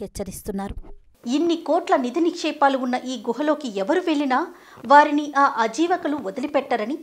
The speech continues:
వారిని కనిపించకుండా చంపేస్తారని చెప్తారు. ఆ గుహల్లోని నిధిని చేజిక్కించుకోవాలని ఆశతో ఆ గుహల్లోకి వెళ్ళిన ఎందరినో ఆ అజీవకులు ఏం చేశారో కూడా తెలియదు. అలా వెళ్ళిన వ్యక్తుల జాడ ఇప్పటికీ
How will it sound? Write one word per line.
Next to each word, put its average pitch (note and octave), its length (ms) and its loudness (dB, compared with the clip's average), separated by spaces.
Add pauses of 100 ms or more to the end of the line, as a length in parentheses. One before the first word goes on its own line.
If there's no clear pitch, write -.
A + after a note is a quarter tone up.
(380)
వారిని D#4+ 280 8 (100)
కనిపించకుండా D4+ 680 0 (140)
చంపేస్తారని A#3 760 -4 (100)
చెప్తారు. - 380 -14 (640)
ఆ - 20 12 (160)
గుహల్లోని F4 460 2 (100)
నిధిని C#4 320 -2
చేజిక్కించుకోవాలని B3+ 920 0 (180)
ఆశతో A#3+ 300 -2 (520)
ఆ - 20 12 (140)
గుహల్లోకి F4+ 500 0
వెళ్ళిన C4 240 -2 (200)
ఎందరినో C#4 380 0 (240)
ఆ A#3 40 4 (180)
అజీవకులు C4+ 520 -4 (140)
ఏం C#4+ 80 -2 (100)
చేశారో D#4 360 0 (100)
కూడా A#3+ 160 0 (120)
తెలియదు. G3 280 -10 (680)
అలా B3+ 140 10 (140)
వెళ్ళిన A3+ 340 0
వ్యక్తుల G#3+ 300 -4 (140)
జాడ B3 180 -2 (400)
ఇప్పటికీ D4+ 460 -6